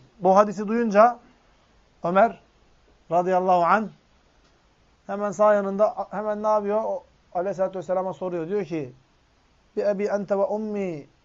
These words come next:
annem babam sana feda olsun ey Allah'ın Resulü. Vesneyn, peki iki tane çocuğunu kaybeden?"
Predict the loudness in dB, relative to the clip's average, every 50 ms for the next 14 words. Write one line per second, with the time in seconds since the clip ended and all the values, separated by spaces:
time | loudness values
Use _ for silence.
0 | _ _ _ _ _ -16 -14 -12 -10 -8 -4 -2 -2 -2 -2 -4 -4 -6 -6 -4
1 | -4 -4 -2 0 0 0 0 -2 -4 -8 -12 -12 -8 -4 -2 -2 -2 -2 -4 -6
2 | -6 -6 -10 -10 -10 -10 -10 -10 -10 -12 -16 _ _ _ _ _ _ _ _ _
3 | _ _ _ -8 -2 0 0 0 -2 -6 -4 -2 -2 0 -2 -2 -4 -6 -14 _
4 | _ _ _ _ _ _ _ _ _ _ _ _ _ _ -14 -12 -12 -12 -14 -12
5 | -8 -4 -2 -2 0 -2 -2 -2 -4 -4 -4 -4 -6 -2 0 0 0 0 0 -2
6 | -2 -2 -2 -2 -4